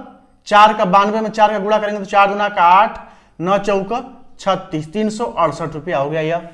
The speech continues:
अब दिया है फिर नीचे आठ पेंसिल, नीचे लिख लीजिए आठ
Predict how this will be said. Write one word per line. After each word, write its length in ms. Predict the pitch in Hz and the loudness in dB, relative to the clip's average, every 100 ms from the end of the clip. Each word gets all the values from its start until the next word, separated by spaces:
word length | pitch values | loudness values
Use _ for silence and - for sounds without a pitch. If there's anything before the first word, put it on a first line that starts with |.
| - _ _ - - - _ - | -20 _ _ -20 -20 -20 _ 2
अब 260 | 170 233 208 | 6 6 4
दिया 340 | 214 208 208 | 2 4 6
है 240 | 175 202 | 4 2
फिर 360 | 214 214 233 - | 0 -2 -4 -4
नीचे 220 | 196 190 240 | -4 -2 0
आठ 380 | 185 202 208 226 | 6 6 6 2
पेंसिल, 380 | 202 208 202 185 | 0 0 -6 -4
नीचे 260 | 190 185 | -4 -2
लिख 120 | 202 190 | -2 -2
लीजिए 240 | 185 180 | -4 -4
आठ 420 | - 180 190 196 | 4 6 6 4